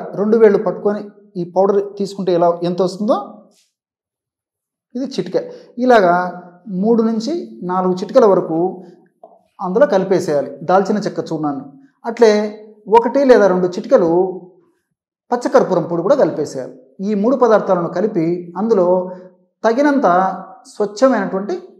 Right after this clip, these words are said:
తేనె కలిపేసేయాలి. ఈ విధంగా తేనె కలిపిన తర్వాత ఒక మంచి లేహ్యంలాగా, మలంలాగా ఔషధం తయారైపోతుంది అనమాట. దాన్ని చప్పరించేసేసి మింగేసి పాలు తాగాలి.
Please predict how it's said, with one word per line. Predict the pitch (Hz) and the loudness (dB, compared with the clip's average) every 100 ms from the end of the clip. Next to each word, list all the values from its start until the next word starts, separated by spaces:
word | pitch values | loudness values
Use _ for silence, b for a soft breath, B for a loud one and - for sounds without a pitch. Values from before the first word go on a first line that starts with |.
| _ - | _ -4
తేనె | 185 214 226 | -2 0 0
కలిపేసేయాలి. | 143 156 - 143 127 - b b b - | -2 -4 -6 -10 -12 -16 b b b -4
ఈ | 240 240 | -2 2
విధంగా | 254 247 240 226 | 0 2 0 2
తేనె | 226 220 | 0 0
కలిపిన | 190 196 185 | -4 -4 -4
తర్వాత | 190 190 170 160 165 175 | -2 0 0 -2 -2 -8
ఒక | 165 | -10
మంచి | 170 208 214 170 | -8 -4 -2 2
లేహ్యంలాగా, | 214 214 196 180 185 202 170 | 2 2 -2 0 0 -2 -2
మలంలాగా | 196 247 185 180 254 | 0 2 2 2 2
ఔషధం | 185 196 165 | 2 -2 0
తయారైపోతుంది | 160 156 147 139 139 | 0 0 -4 -10 -10
అనమాట. | 139 135 135 b b b 170 | -10 -10 -14 b b b -2
దాన్ని | 220 285 247 165 - - - _ _ _ _ _ | 2 4 2 -2 -8 -18 -20 _ _ _ _ _
చప్పరించేసేసి | 175 180 247 220 175 185 175 330 359 - - 170 | -8 -2 -2 0 -4 -4 -6 -8 -10 -16 -14 -6
మింగేసి | 214 208 190 - - - - _ _ _ - | -2 2 2 0 -10 -14 -20 _ _ _ 0
పాలు | 202 190 | 2 4
తాగాలి. | 147 135 131 | 2 0 -4